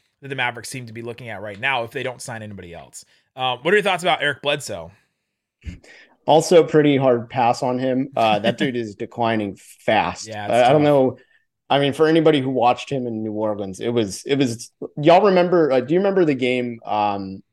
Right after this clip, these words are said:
Speaker 2: in the playoffs? Eric Bledsoe, I, I can't really paint the picture. I just remember Milwaukee had a chance to win against Boston. Dude made, like, one of the dumbest mistakes in the play. I can't remember these specifics, but, like,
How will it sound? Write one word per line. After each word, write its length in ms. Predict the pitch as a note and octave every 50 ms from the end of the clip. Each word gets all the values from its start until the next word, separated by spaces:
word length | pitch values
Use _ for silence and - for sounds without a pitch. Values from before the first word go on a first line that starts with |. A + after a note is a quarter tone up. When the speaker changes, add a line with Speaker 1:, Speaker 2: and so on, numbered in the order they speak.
| _
Speaker 2:
in 380 | - B2+ A#2 A2+ A2 A2 G#2+ G#2
the 80 | A2 A2
playoffs? 480 | - - C3 B2 A#2+ A2+ A2 - - B2 - -
Eric 240 | B2+ C#3 D3+ - -
Bledsoe, 560 | C3+ A#2+ A#2 A2+ - B2 A#2 A2 G#2 G2+ - -
I, 140 | B2 B2+ A#2
I 60 | A#2+ C3
can't 280 | - D#3 D3 B2+ - -
really 260 | A2+ A2+ A2 G#2+ G#2
paint 240 | G2+ A#2 A2+ A2 -
the 60 | -
picture. 300 | - A2 G#2 - - -
I 60 | C3+
just 120 | D3+ D3+ B2+
remember 380 | A#2 A2+ A#2 G#2+ A2 G#2 - - - - - _ _ _ -
Milwaukee 500 | C3+ C3+ C3+ C3+ C#3+ C#3+ D3 - - C3+
had 160 | B2 B2+ A#2+
a 40 | A2
chance 300 | - - B2+ A#2 A2 -
to 60 | B2
win 160 | A2 A2 A2
against 300 | A2 G2+ G#2+ G#2 - -
Boston. 500 | - G#2+ G#2 G#2+ G#2 - - A#2+ A2 A2 _ _
Dude 220 | - D3+ D#3+ D3+ C3
made, 180 | C3 C3 A#2+
like, 180 | A#2 G#2+ G2+ A2+
one 120 | A#2 A2
of 60 | G#2+ G2+
the 120 | G2+ F#2+ _ _ _
dumbest 420 | - C#3+ C3 C3 C3+ A#2+ - - C3
mistakes 560 | B2 A2+ - - A#2+ A#2 A2 G#2+ - - - _ _ _ _ _ _ _ D#3 D3
in 140 | - B2 B2
the 60 | A#2
play. 160 | G2 - A#2+
I 180 | A#2 C#3 D3 D3+
can't 220 | - E3+ E3 D3
remember 260 | C3+ B2+ B2 A#2+ A#2
these 180 | G#2+ A2 G#2 -
specifics, 440 | - - G#2 - G#2+ F#2+ - G2 -
but, 120 | - C#3
like, 280 | B2+ B2+ B2 A#2+ -